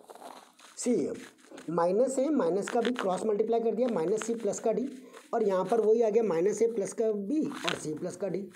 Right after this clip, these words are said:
Bracket open कर दिए बेटा, एडी से इधर वाला एडी से ये वाला एडी cancel, बीसी से बीसी cancel हो गया। एसी और एसी टू ए सी equals to कितना हो गया, टू बी डी।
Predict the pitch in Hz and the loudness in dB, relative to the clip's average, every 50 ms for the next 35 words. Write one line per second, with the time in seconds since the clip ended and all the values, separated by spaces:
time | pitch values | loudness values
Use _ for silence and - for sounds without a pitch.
0 | - - - - 151 143 175 160 - - 247 - 262 226 190 202 247 254 254 233 | -10 -10 -10 -8 -2 0 0 0 2 2 2 4 4 2 2 2 2 2 2 2
1 | 214 190 226 240 - 226 - 226 240 - - 180 185 185 180 208 208 202 220 220 | 2 2 2 2 2 2 2 2 0 0 0 0 0 2 0 0 2 4 4 4
2 | 202 170 190 202 208 202 202 202 202 202 190 190 190 190 - 202 202 190 185 180 | 4 4 2 2 2 2 2 2 2 2 2 2 2 0 2 2 2 2 2 0
3 | 185 185 190 196 190 185 175 202 190 196 180 175 170 - 190 185 - - - - | 2 0 0 2 2 2 2 2 0 0 -2 -2 -4 -4 -4 -6 -6 -12 -16 -18
4 | - - - 165 156 175 180 156 185 196 160 202 190 170 180 170 - 180 202 196 | -18 -16 -12 -6 -4 -4 -2 -2 -2 -2 -2 0 0 0 -2 -2 0 -2 -2 0
5 | 196 180 175 - 185 175 170 170 156 165 165 175 - - _ - - - - - | 0 -2 -2 -4 -4 -4 -4 -4 -6 -6 -10 -10 -14 -18 _ -14 -10 -10 -10 -10
6 | - _ - 190 190 202 196 - 254 254 240 226 226 226 - - 247 247 - - | -12 _ -2 2 2 2 2 2 2 4 6 6 6 4 4 2 0 -2 0 -2
7 | 247 233 233 233 226 226 - 247 233 - - 220 208 - - 233 214 214 208 190 | 2 4 6 6 6 6 4 0 0 0 2 0 0 2 0 -2 0 0 0 2
8 | 226 220 214 208 214 220 208 - - 214 208 185 220 220 208 240 | 2 4 4 4 4 2 2 0 -2 -2 0 0 0 -2 -2 -4